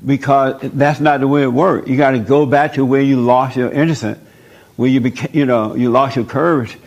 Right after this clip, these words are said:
You gotta face it so that you can overcome it. And then after that, you start facing all challenges, and you'll grow stronger and stronger because we need the challenges to grow, right?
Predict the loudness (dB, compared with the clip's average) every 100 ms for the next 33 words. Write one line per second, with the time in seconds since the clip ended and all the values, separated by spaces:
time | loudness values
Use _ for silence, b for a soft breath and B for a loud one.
0 | B B 0 2 0 -2 -2 0 -2 -6
1 | -6 b b b -2 0 2 0 0 2
2 | 2 0 -2 0 0 -2 -2 0 2 2
3 | 0 0 0 2 0 -6 B B 0 0
4 | 2 0 2 0 0 0 -4 0 2 2
5 | 0 -2 -2 0 -2 -4 -6 -8 B B
6 | B -2 0 0 0 -2 -4 0 2 2
7 | 2 0 0 -4 -6 -4 0 0 0 -2
8 | -4 -8 -2 0 0 0 0 0 -2 0
9 | 0 0 -2 -4 -8 -8 b b -8 -4
10 | 0 2 2 2 0